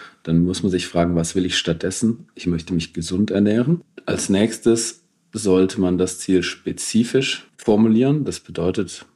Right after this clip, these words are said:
man muss jetzt bei der gesunden Ernährung beispielsweise genau sagen, "Was bedeutet das? Was esse ich?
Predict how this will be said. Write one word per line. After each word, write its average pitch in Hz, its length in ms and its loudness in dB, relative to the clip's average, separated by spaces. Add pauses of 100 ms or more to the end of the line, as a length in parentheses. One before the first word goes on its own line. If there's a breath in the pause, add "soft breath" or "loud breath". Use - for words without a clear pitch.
(120)
man 82 120 -4
muss 92 380 -4
jetzt 87 240 -2
bei 87 140 0
der 82 100 4
gesunden 87 320 -2
Ernährung 95 420 2
beispielsweise 92 640 -2
genau 82 340 0
sagen, 82 500 0
"Was 80 240 -12
bedeutet 87 600 -4
das? 151 340 0 (240)
Was - 300 0
esse 107 360 0
ich? 156 340 0